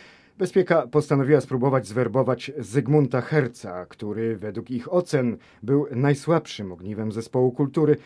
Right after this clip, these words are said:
człowiekiem, jak go później opisywał jeden z agentów, wygodnickim i sybarytą, pełniącym w kulturze funkcje podrzędne,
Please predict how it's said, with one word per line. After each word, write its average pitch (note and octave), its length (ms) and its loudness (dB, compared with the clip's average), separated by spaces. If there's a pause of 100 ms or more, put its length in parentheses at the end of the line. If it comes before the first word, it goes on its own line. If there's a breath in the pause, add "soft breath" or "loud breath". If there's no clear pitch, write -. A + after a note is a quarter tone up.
(140 loud breath)
człowiekiem, E3+ 640 2
jak B2 220 0
go A2+ 120 0
później A2+ 340 -4
opisywał G#2+ 440 -6
jeden G#2+ 380 -6
z - 160 -14
agentów, C#3 600 -2 (260 loud breath)
wygodnickim A#2+ 800 0
i A2 180 -6
sybarytą, A2+ 840 -2
pełniącym G#2+ 560 -6
w - 60 -16
kulturze B2 380 -4
funkcje C3 300 -4
podrzędne, D3+ 600 0